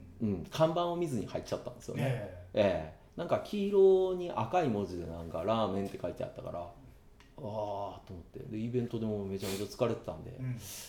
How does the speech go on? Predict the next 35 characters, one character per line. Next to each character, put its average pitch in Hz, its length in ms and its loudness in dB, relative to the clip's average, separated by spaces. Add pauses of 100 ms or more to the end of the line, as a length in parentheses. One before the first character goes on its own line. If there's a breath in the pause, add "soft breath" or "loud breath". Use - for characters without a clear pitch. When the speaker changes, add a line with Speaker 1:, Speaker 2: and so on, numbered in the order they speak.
(160)
Speaker 1:
「寒 113 340 -6
い 113 60 -6
し - 160 -10
な、 98 200 -4
今 120 100 -6
日 127 80 0
は 110 200 0
ラ 113 180 2
ー - 20 0
メ 117 80 0
ン 107 40 -2
で 101 60 -2
も 90 60 -4
食 - 100 -14
っ - 40 -20
て - 100 -6 (200)
温 123 60 2
ま 127 60 2
ろ 127 80 4
う 127 100 -4
か」 - 260 -2
と - 40 -16
思 98 80 -16
っ - 40 -20
て - 60 -6
ガ - 140 -6
ー - 100 -4
っ 123 40 -10 (140)
て 98 80 -6
入 92 140 -8
っ 85 60 -8
た - 120 -8
ら、 87 220 -6 (240 soft breath)
「は 320 140 6
い、 294 260 6